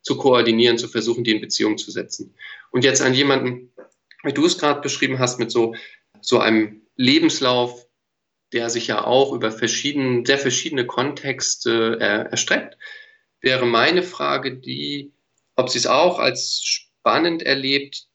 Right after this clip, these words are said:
dass man Zeit eben in unterschiedlichen Kontexten auch unterschiedlich, ähm, erlebt, also unterschiedliche Berufsbilder. Also vielleicht jetzt nochmal ein, ein, ein kleiner Bogen. Ähm,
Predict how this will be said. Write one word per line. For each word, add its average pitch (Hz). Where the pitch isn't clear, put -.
dass 185
man 135
Zeit 165
eben 135
in 120
unterschiedlichen 139
Kontexten 127
auch 123
unterschiedlich, 123
ähm, 110
erlebt, 131
also 117
unterschiedliche 135
Berufsbilder. 127
Also 117
vielleicht 127
jetzt -
nochmal 160
ein, 123
ein, 123
ein 127
kleiner 123
Bogen. 117
Ähm, 123